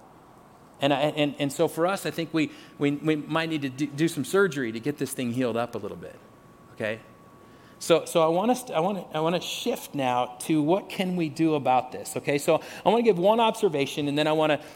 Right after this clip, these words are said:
I wanna talk about really some steps that we can take. One observation. You guys, I wanna, I wanna be clear with you. We have high expectation for church leadership.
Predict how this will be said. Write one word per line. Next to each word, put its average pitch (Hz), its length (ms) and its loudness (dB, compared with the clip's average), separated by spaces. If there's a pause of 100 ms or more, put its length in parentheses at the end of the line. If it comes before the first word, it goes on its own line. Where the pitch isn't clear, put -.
I - 60 2
wanna 151 160 4
talk 156 300 0
about 139 340 4
really 170 240 2
some 143 180 -4
steps - 380 0
that 139 100 -2
we 123 120 -2
can 120 120 -2
take. 113 280 -2
One 233 160 4
observation. 131 600 0 (320)
You 196 80 0
guys, 226 180 6
I 226 60 2
wanna, 285 360 4
I 214 80 2
wanna 254 300 4 (360)
be 165 100 6
clear 165 300 2
with 143 160 0
you. 117 200 0 (1160)
We 240 180 6
have 359 140 8
high 208 320 0
expectation 143 680 0
for 127 120 -4
church 123 300 -2
leadership. 107 500 -4